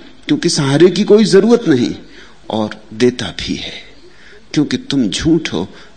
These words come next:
तुम अंधेरे में खड़े हो, तुम्हें कुछ दिखाई नहीं पड़ता। तुम्हें सहारे की जरूरत है,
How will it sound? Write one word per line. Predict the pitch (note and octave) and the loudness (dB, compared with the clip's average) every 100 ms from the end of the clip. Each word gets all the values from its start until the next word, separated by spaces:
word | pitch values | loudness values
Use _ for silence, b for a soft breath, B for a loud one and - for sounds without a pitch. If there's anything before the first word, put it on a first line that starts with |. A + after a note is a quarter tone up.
| - | -6
तुम | A2 | -4
अंधेरे | G2+ G#2 B2 | -4 -2 0
में | B2 A#2 | 0 -2
खड़े | G2+ G2 F2+ | -4 -6 -6
हो, | F#2+ | -6
तुम्हें | F#2 G#2 A2 | -8 -6 -6
कुछ | - G#2+ | -6 -8
दिखाई | E2+ G2 - F2+ | -8 -8 -6 -6
नहीं | A#2 A2+ | -4 -6
पड़ता। | D2+ B1+ - - - - - b b b b b b - - | -8 -12 -12 -14 -16 -20 -20 b b b b b b -16 -8
तुम्हें | G#2+ A2 | -6 -6
सहारे | G#2+ - F#2 G2+ A2 | -6 -8 -6 -4 -4
की | A2+ A#2 | -4 -6
जरूरत | G2+ G2+ A2+ D3+ D#3 D#3+ | -4 -2 0 0 0 -2
है, | E3+ | -2